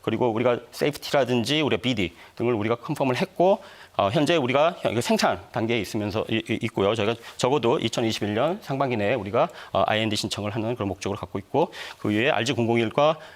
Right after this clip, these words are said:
이 일의 그 병용에 대한 그런 그, 어, 우리 치료제 개발도, 어, 알지 공공일 이후에 바로 곧바로 이어서 아이엔디 신청을 구-, 어, 국내 및 글로벌로 우리가 신청할 그런 계획을 가-, 가-, 가-, 갖고 있습니다.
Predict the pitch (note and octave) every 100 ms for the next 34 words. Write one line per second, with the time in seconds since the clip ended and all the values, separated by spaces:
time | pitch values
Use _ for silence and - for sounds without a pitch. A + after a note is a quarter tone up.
0 | - - A2 A#2 D#3 D#3 A2+ G2+ - A#2
1 | B2+ - - G#2+ G#2+ G#2+ G#2+ - - _
2 | G#2 G2+ G2 - F2 F2+ - G2 F#2+ F#2
3 | - G#2 G#2 - C#3+ B2+ G2+ F#2+ D3+ A#2
4 | - - - - G2+ G2 A#2+ B2 A#2 A#2
5 | B2 A2 D3 G#2+ G#2+ D#3+ G2+ G#2 G#2 -
6 | - G#2+ A#2+ A2+ D3 - F#2+ C3+ A2 A2
7 | G#2+ - G2 G#2+ D3 F3+ - - - -
8 | F#2+ F2 A2+ A#2 A2 C#3+ - - F#2 A#2+
9 | F#2+ F2+ F2 - - A2+ A#2 G2+ A#2 A#2+
10 | A2 G#2 G2+ F#2+ F#2+ G2+ G2 - G2+ -
11 | F#2 F2 A2 - G#2+ F#2+ F2+ F#2+